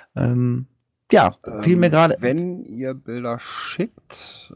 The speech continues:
Speaker 2: äh,
Speaker 1: Ja, bitte.
Speaker 2: bitte gleich mit zuschreiben, dass wir die auf unserem Blog mit veröffentlichen dürfen, die Bilder.
Speaker 1: Ganz genau. Äh, also, ähm, für die nächsten zwei, äh,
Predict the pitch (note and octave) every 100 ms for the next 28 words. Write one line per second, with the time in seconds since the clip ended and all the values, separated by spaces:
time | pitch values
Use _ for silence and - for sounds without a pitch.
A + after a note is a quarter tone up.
0 | - G2 G2 A#2+ A2+ D3+ F3+ E3+ G#2+ C3
1 | - C3+ - - C#3 E3 - - - A#2
2 | B2 C3 C3+ C3+ C3+ C3+ B2+ A#2 - -
3 | A#2+ A#2 A2+ G#2+ - G#2+ G#2+ G#2+ G#2 F#2
4 | - G2 - - - E2 F#2+ F#2 E2 D#2+
5 | D2+ D2+ - D2+ - D2 D2+ D2 - _
6 | _ _ - A2 B2+ - G#2+ F#2 - -
7 | F#2+ F#2+ F2+ G2+ F#2+ F2+ - F2+ F2+ F2+
8 | F#2 - - _ - D3 D#3+ E3 G#3 -
9 | G3+ - D#3 D3+ G2 C3